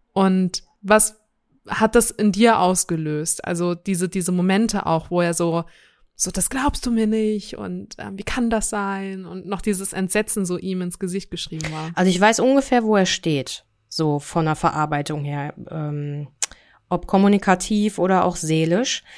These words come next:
Speaker 2: Aber es war in jedem Fall nochmal ein Ist-Zustand für unsere Beziehung, wo wir als Partnerschaft stehen, ähm, und wo ich einfach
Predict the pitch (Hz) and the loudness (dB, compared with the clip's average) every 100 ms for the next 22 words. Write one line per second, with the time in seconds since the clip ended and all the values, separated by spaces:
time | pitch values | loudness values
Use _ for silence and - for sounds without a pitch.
0 | - - 180 175 180 180 175 156 147 185 | -12 0 2 2 4 2 2 -2 2 6
1 | 247 254 - 220 214 208 196 196 190 - | 6 6 2 4 4 2 -2 -2 -4 -4
2 | 180 185 175 175 165 175 170 165 160 - | -6 -4 -4 -4 -6 -6 -6 -6 -6 -6
3 | 160 143 151 - - - - - 175 180 | -6 -6 -10 -10 -10 -10 -10 -2 0 2
4 | 147 165 - - 202 202 196 185 190 180 | 2 2 0 2 2 2 0 0 0 -2
5 | - - 180 175 170 170 170 - - - | -4 -4 -2 0 0 -2 -6 -16 -20 -20
6 | _ - 165 165 165 160 175 175 165 175 | _ -4 -2 0 -2 -2 -2 -2 -2 -2
7 | 180 - 185 185 185 | -2 -2 -2 0 -2